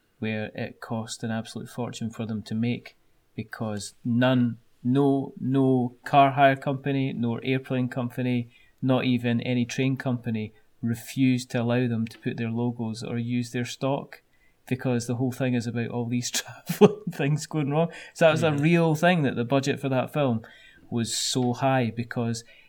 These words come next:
Speaker 1: basically the, the movie studio had to invent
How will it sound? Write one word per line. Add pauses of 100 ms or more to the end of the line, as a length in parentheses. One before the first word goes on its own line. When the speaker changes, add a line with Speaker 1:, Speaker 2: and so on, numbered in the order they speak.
(160)
Speaker 1:
basically
the,
the
movie
studio
had
to
invent